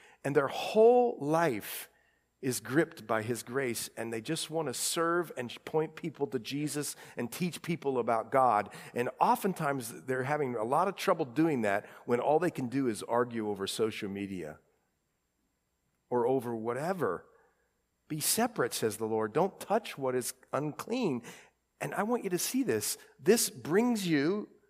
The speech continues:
close to the heart of God. "I'll receive you."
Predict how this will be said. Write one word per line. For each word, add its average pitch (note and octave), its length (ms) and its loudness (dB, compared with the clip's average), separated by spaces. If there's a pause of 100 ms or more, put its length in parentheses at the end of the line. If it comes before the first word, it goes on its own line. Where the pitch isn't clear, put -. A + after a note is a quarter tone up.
(300)
close B3+ 920 -2 (380)
to A3 120 -6
the A#3+ 140 2
heart A#3+ 340 -2
of A#3+ 160 -6
God. B3 480 2 (340)
"I'll - 240 -18
receive B2 520 -8
you." F#2+ 280 -12